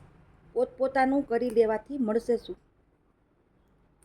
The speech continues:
અત્યારે નથી ખબર પડતી, ઘણા ટાઈમ પછી, લોંગ ટાઈમ પછી ખ્યાલ આવે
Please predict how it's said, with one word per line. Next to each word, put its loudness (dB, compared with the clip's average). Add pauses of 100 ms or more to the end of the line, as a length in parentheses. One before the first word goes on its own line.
(1120)
અત્યારે 0
નથી 4
ખબર 2
પડતી, -10 (480)
ઘણા -2
ટાઈમ -2
પછી, -10
લોંગ 2
ટાઈમ -8
પછી -12
ખ્યાલ -12
આવે -10